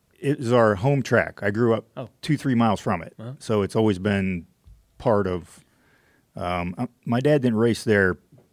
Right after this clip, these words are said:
Speaker 1: full time. At, at times it was a pavement track, maybe from the, all the seventies it was a pavement track. So we drove past it every week to go <laughs> race at a dirt track.
Speaker 2: <laughs>
Speaker 1: But,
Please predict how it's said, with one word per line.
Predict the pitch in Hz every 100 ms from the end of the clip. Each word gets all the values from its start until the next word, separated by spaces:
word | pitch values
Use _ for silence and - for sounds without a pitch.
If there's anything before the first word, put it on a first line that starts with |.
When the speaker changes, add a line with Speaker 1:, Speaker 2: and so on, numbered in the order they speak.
| _
Speaker 1:
full | - 147 151
time. | - 156 165 143
At, | - 120
at | 104 - - -
times | 139 170 107
it |
was | 92
a | 95
pavement | - 123 160 120 87
track, | - 87 90 -
maybe | 101 95
from | - 101
the, | 92 - _ _ -
all | 123
the | 123
seventies | - 139 131 98 90
it |
was | 92
a |
pavement | - 139 107 87
track. | 90 87
So | 98
we | 104
drove | 95 104 -
past | 110 113 -
it | 92
every | 95 98
week | 117 110
to |
go | 92 143
<laughs> |
race | 143 120 123
at |
a | 117
dirt | 135 135
track. | 117 - _ - - - 139
Speaker 2:
<laughs> | 196 - - _ _ 110
Speaker 1:
But, | 120 110